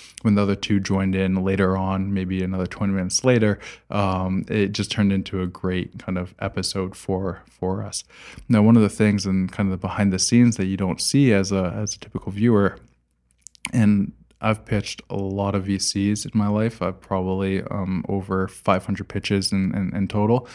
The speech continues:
The, the dragons that we pitched to were some of the most intelligent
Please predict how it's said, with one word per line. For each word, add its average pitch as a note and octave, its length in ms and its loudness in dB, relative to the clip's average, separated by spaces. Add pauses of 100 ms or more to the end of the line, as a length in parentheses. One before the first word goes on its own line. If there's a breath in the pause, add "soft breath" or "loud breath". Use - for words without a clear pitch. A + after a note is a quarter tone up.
(800 loud breath)
The, G#2+ 160 -6 (300)
the A2+ 140 0
dragons A#2 460 4
that G#2 100 2
we G2+ 100 2
pitched - 380 -2
to G2 200 0
were F2+ 140 -4
some G#2+ 300 0
of G#2 100 0
the G2 80 -2
most F#2+ 320 -2
intelligent G#2 800 -2